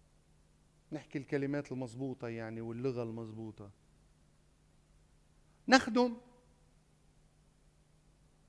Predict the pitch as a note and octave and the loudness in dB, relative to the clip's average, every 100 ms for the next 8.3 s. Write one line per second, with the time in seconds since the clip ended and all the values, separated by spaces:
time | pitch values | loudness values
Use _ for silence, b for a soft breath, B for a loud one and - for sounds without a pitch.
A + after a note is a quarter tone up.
0 | - - A#3 A#3+ A#3 A3 A3 A#3+ G#3+ A#3 | -16 0 6 10 10 8 2 0 4 8
1 | B3+ B3+ - - - - - - - - | 8 6 -2 -20 -20 -20 -20 -20 -20 -20
2 | B B - G3+ G3 G#3 G3+ D#4 E4+ - | B B 12 12 12 12 10 12 12 12
3 | D4+ D#4+ E4 - C#4+ - C4 E3+ A3+ A#3 | 12 12 12 12 12 12 6 12 12 12
4 | A3 A3 A#3 A3 G#3+ G3 - - - - | 12 10 10 10 6 -2 -10 -20 -20 -20
5 | - - - - G3 D#3 - D#3 D3+ D3 | -20 -20 -20 -12 -8 -6 -4 -2 -2 -4
6 | C#3+ - - C#3 C3+ C#3 D#3+ G3+ - C3+ | -6 -12 -12 -8 -6 -4 -2 -4 -4 -8
7 | A#2+ B2+ B2+ E3 C#3 C#3 C3 C#3 B2+ C#3 | -6 -6 -2 -2 -2 -4 -4 -6 -8 -6
8 | D3+ D3+ | -4 -4